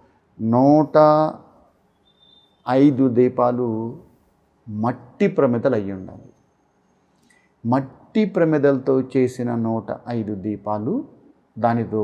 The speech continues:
పాటు ఆయిల్, అంటే చాలామంది ఏ ఆయిల్ అన్న డౌట్ ఉంటుంది, ఆవు నెయ్య,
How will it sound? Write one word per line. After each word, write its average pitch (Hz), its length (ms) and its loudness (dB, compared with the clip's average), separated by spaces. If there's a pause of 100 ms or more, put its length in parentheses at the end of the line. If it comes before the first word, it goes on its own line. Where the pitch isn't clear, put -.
(100)
పాటు 104 300 -8 (1400)
ఆయిల్, 147 440 4 (540)
అంటే 175 220 0 (500)
చాలామంది 160 640 2 (560)
ఏ - 20 10 (300)
ఆయిల్ 135 240 2
అన్న 135 120 -2 (100)
డౌట్ 113 260 -2
ఉంటుంది, 95 260 -12 (280)
ఆవు 113 240 2
నెయ్య, 104 340 -6